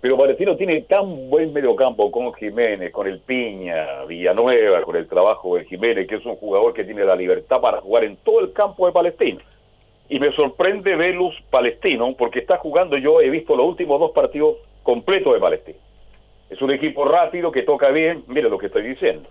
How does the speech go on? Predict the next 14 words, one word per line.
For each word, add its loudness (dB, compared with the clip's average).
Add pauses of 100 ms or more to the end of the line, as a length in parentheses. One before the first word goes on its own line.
(520)
La 4
deja 2
chiquitita -4
en 2
el 2
mediocampo, -2
pero 2
tiene -2
una 4
virtud, -2 (680)
que -4
Jiménez 2
está 2
libre, 0